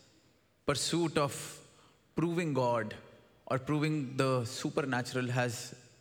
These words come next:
made us limit it, made us define it। And man has been foolishly doing this without even realizing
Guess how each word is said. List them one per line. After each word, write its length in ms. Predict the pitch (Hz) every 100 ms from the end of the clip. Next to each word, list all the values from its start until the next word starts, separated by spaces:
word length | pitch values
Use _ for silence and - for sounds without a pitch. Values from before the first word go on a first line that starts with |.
| _ _ _ _ -
made 260 | 127 123
us 280 | 127 127 -
limit 440 | 120 120 127 131 117
it, 260 | - - - - - - _ _ _ _ _ _ 131
made 240 | 123 127
us 160 | 131 -
define 540 | 120 113 139 147 135
it। 240 | 78 - - - - - - - _ _ - - - _ _ _ - - - - - - -
And 140 | 143
man 160 | 151 160
has 180 | 170 143
been 160 | 165
foolishly 540 | 160 180 202 185 - 151
doing 280 | 135 127
this 380 | 127 131 - - -
without 320 | 131 135 151 139
even 160 | 139
realizing 680 | 127 117 127 127 131 123 117